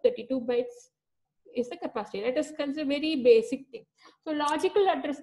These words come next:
zero here, page table consists of this. Here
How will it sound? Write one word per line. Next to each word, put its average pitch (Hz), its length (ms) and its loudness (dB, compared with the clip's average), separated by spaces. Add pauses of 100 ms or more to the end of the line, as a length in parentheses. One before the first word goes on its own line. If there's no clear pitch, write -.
zero 254 420 4 (720)
here, - 240 -2 (760)
page 294 320 -2
table 294 300 -4
consists 254 420 -6
of 240 180 -2
this. 247 160 0 (240)
Here 269 320 -4